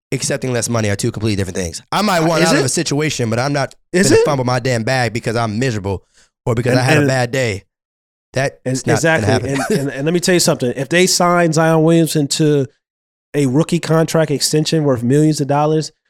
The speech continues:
Speaker 2: Zion Williamson's ass is gonna be in New Orleans. Like, I guarantee you, like, it's not gonna be this, like, or he's gonna sit his ass home and he's gonna get fined like they did Ben Simmons. You know, so that, I don't think it's gonna be a,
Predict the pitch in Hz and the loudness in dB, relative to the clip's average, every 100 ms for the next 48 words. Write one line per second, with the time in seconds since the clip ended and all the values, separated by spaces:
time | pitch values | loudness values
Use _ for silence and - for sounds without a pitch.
0 | _ - 120 151 156 143 151 131 123 131 | _ -8 -2 2 2 4 2 2 0 0
1 | 117 120 120 123 120 117 107 98 71 - | 0 0 0 0 0 2 2 0 -4 -12
2 | - 101 120 139 123 127 135 127 - 120 | -14 -6 -2 -2 -2 -4 -2 -2 -2 -2
3 | 107 107 120 143 156 151 143 135 147 143 | -2 -6 -6 -2 -2 0 0 2 2 0
4 | 123 127 117 110 _ _ 127 156 151 151 | -2 -4 -4 -6 _ _ 0 0 0 -4
5 | - 165 160 147 139 131 139 127 101 92 | -2 0 2 4 2 0 0 0 -2 -6
6 | _ _ _ _ _ 135 127 127 151 143 | _ _ _ _ _ -2 0 0 0 0
7 | 131 139 - 147 143 107 107 113 131 131 | 0 -2 0 0 0 0 -4 -4 -6 -6
8 | 120 120 123 - 113 95 - - _ _ | -6 -4 -4 -2 -4 -8 -10 -14 _ _
9 | _ _ _ _ 135 147 143 - 151 156 | _ _ _ _ -2 0 -2 -2 0 2
10 | 165 175 185 165 165 160 143 165 156 | 2 2 2 2 0 0 2 4 4